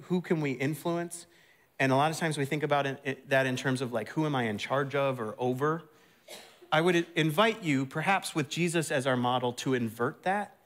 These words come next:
Um, because my daughter, who is twelve, she just turned twelve, she's a maker and a creator. And she creates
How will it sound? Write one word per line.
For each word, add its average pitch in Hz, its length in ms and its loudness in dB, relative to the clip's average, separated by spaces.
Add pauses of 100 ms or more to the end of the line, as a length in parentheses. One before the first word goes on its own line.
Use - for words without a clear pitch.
(1500)
Um, 143 340 0
because 143 440 -2 (520)
my 143 220 0
daughter, 175 720 0
who 151 280 -2
is 123 380 -2 (180)
twelve, 165 400 0
she 151 120 -8
just 147 180 -8
turned 147 160 -6
twelve, 160 260 -6
she's 170 180 -4
a 139 60 2
maker 165 640 -2
and 135 80 -4
a 120 60 -4
creator. 131 760 -4 (680)
And 127 100 -10
she 151 120 -4
creates 185 720 0